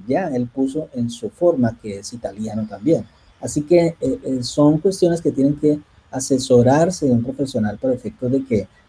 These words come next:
no cometan este tipo de errores. Ahora, si él hace eso, pues obviamente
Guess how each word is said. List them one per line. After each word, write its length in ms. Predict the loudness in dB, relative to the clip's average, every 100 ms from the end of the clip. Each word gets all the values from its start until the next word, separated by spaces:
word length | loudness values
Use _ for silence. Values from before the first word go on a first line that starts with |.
| -2
no 240 | 4 4
cometan 480 | 6 6 8 6 4
este 200 | 2 0
tipo 300 | -6 -6 -4
de 80 | -4
errores. 460 | 4 4 4 -10 -14
Ahora, 360 | -2 2 2 2
si 260 | -6 0
él 100 | 4
hace 420 | 4 4 6 6 6
eso, 160 | 2
pues 240 | -4 -6 -8
obviamente 560 | -4 0 0 0 -4